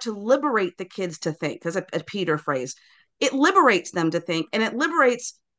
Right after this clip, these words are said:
us to be able to see the thinking of the kids, 'cause too often we're, like, assigning them the worksheet of the day, and these,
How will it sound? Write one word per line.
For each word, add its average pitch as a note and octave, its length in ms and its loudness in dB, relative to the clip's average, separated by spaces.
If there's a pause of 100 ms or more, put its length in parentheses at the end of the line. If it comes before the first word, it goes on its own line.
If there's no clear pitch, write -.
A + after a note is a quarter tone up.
(440)
us F4 300 4
to D4 100 -4
be C#4+ 80 0
able C4+ 140 0
to C4 60 -2
see D#4 340 0
the C#4+ 120 2
thinking D#4 340 0
of D4 80 0
the D4 80 -2
kids, F#4+ 400 0
'cause - 220 -2
too D#4 220 -2
often D#4 360 4
we're, C4+ 260 4 (360)
like, C4 140 -4
assigning C#4 380 2
them C#4 100 2
the B3+ 100 0
worksheet B3 340 0
of A#3+ 140 -4
the B3 60 -8
day, C#4 320 0
and G#3+ 120 -2
these, A#3 220 -6